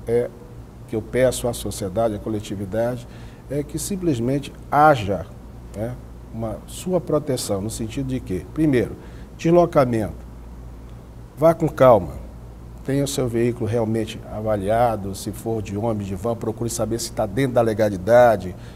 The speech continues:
com Arcon, na rodoviária, não é? Não ficar pegando veículo clandestino, que nós não sabemos a manutenção, quem é que tem o controle. E já começa pelo deslocamento,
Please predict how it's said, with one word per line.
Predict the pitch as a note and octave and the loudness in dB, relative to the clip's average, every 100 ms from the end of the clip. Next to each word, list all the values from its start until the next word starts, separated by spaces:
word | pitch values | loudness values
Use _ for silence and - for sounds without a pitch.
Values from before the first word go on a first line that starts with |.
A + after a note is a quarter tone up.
| - - - | -18 -18 -2
com | A#2+ | 0
Arcon, | G#2+ - - D3 C#3+ | 0 -2 2 4 6
na | A2+ A2 | 4 0
rodoviária, | B2 C3 A#2 C3+ C3+ C3+ G#2 F#2+ E2+ - - - - | -2 -2 4 8 10 8 6 -2 -6 -12 -18 -18 -12
não | G#2+ C3 | -4 0
é? | C3 G#2 | 2 0
Não | G#2 A#2+ | -4 -8
ficar | A#2+ C3 B2+ | -4 -2 0
pegando | A#2+ B2+ A#2+ | -2 -2 -2
veículo | G#2+ A#2 A#2 | -2 -2 -6
clandestino, | B2 A#2+ G2+ - - D3+ D3 G#2+ | -4 -4 -4 -4 2 4 4 2
que | A#2 | -4
nós | A#2 | -6
não | B2 | -4
sabemos | A#2 A#2 B2 B2 | -2 -2 -2 0
a | |
manutenção, | A#2+ A#2+ A2+ A2+ G#2 - D3 C#3+ A#2 | 0 -2 -2 -4 -4 -2 0 0 -2
quem | - B2+ | -4 -6
é | |
que | - | -6
tem | C3 | -6
o | A#2+ | -6
controle. | - G#2 - C#3+ D#3 C3 G2 - - - - - | -6 -8 0 6 6 6 2 -4 -12 -16 -16 -8
E | G#2+ | 2
já | D3+ | 2
começa | - C#3+ C#3 F3+ F3 | 4 2 4 2 0
pelo | C3+ - G#3+ G3 | 0 4 4 4
deslocamento, | E3 E3 D3+ B2+ G2 C#2+ - | 2 2 2 0 -2 -6 -12